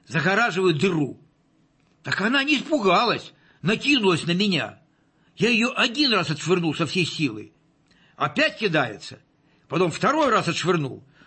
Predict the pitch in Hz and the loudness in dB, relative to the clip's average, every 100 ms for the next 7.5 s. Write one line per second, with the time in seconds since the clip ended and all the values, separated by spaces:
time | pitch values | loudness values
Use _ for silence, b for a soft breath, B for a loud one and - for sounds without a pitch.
0 | b b - 240 233 226 226 214 202 151 | b b 0 0 2 0 2 2 2 2
1 | 156 170 196 - - b b b b b | 0 2 0 -2 -10 b b b b b
2 | b b b _ _ _ - 170 180 175 | b b b _ _ _ -4 0 0 0
3 | 156 131 117 107 - 135 151 143 180 165 | -2 -4 -6 -12 -14 -4 -2 2 2 0
4 | 143 135 147 - 117 117 - - - _ | -2 0 -2 -2 -10 -12 -18 -20 -20 _
5 | _ _ _ _ b b b b b b | _ _ _ _ b b b b b b
6 | - 135 277 254 180 160 175 214 196 180 | -8 -2 0 0 0 2 2 0 0 0
7 | 180 147 123 117 | 0 0 -4 -8